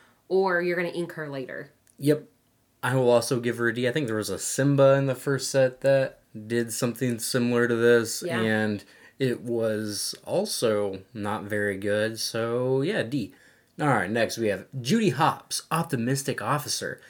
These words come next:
Speaker 2: an inkable two three that quests for two, has Don't Call Me Cute. When you play this character, you may banish chosen item. Its player draws a card.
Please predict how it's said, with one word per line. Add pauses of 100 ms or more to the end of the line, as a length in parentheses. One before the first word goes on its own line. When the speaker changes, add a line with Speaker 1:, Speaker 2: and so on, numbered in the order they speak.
(220)
Speaker 2:
an
inkable
two
three
that
quests
for
two, (240)
has (240)
Don't
Call
Me
Cute. (320)
When
you
play
this
character,
you
may
banish
chosen
item.
Its
player
draws
a
card.